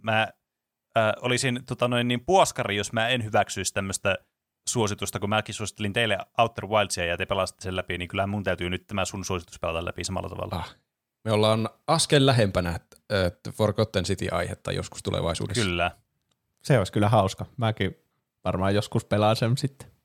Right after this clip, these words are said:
Speaker 2: Joo.
Speaker 1: Kyllä. Ää, mitäs Roope on tehnyt viime viikolla, viime aikoina?
Speaker 2: Tämä on nyt paha kysymys, koska siis tässä on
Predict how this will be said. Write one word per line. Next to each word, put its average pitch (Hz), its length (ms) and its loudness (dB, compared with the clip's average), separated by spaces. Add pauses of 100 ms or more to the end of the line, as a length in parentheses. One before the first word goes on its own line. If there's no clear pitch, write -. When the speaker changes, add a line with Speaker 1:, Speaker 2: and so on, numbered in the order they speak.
(260)
Speaker 2:
Joo. 95 120 -4 (420)
Speaker 1:
Kyllä. 82 240 -6 (840)
Ää, 139 160 4
mitäs 165 360 -2
Roope 101 400 2
on 85 160 -8
tehnyt 87 380 -8
viime 85 280 -4 (180)
viikolla, - 440 -10 (300)
viime 95 180 -2
aikoina? 87 440 -4 (600)
Speaker 2:
Tämä 139 260 6
on 104 140 4
nyt - 260 -4 (960)
paha 120 220 4
kysymys, 92 400 -2
koska 104 240 -2
siis 107 180 0
tässä 113 320 4
on 117 160 2